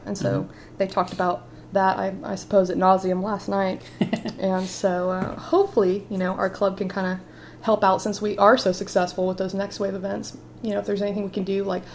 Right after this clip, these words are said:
Speaker 1: I suggested last year that we put together some sort of, almost like a manual,
Speaker 2: Mm-hmm.
Speaker 1: like, set of guidelines, step by step. If you take care of this, this is what you need to do. Hand everybody their notebooks, like,
Speaker 2: Yeah.
Speaker 1: you know, like, secret agent,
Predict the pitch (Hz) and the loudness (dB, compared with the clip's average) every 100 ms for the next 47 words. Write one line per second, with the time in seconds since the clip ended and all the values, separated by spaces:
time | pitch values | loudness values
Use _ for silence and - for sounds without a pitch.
0 | - - 285 359 196 190 180 - 180 180 | -2 6 6 6 0 2 2 0 -2 2
1 | 196 220 - - - - - - - - | 2 0 -4 -4 -2 -4 -10 -18 -18 -4
2 | 190 175 190 - - 196 185 185 - 190 | -2 0 -2 -4 -2 0 0 0 -2 -4
3 | 185 190 180 175 - 240 311 220 175 190 | -2 0 0 0 0 0 2 0 0 0
4 | 185 233 - - - - - - - - | 0 0 -2 -6 -8 -14 -20 -20 -12 0
5 | 160 147 - - - - - - - 240 | 2 4 2 -2 -16 -18 -20 -12 0 4
6 | 202 - 190 196 196 190 196 196 196 202 | 4 4 4 4 4 4 4 2 0 -2
7 | - 208 202 190 - - 190 190 - - | -2 -2 0 -4 -2 4 4 4 -4 -8
8 | 185 220 220 - - 220 202 190 190 214 | -6 -2 -2 -2 -2 4 4 4 2 2
9 | 220 - 190 196 202 - 190 185 185 190 | 2 -2 -2 -2 -4 -2 -4 -4 -4 -4
10 | 190 185 202 196 196 196 196 196 190 196 | -4 -2 0 2 2 2 0 0 0 0
11 | 202 208 220 220 - 190 185 - - - | 0 2 2 0 0 0 -2 -8 -10 -2
12 | 127 113 - 202 196 185 - - - - | -2 -2 -2 2 4 2 -2 -4 0 2
13 | - 220 208 196 208 | 6 8 8 8 4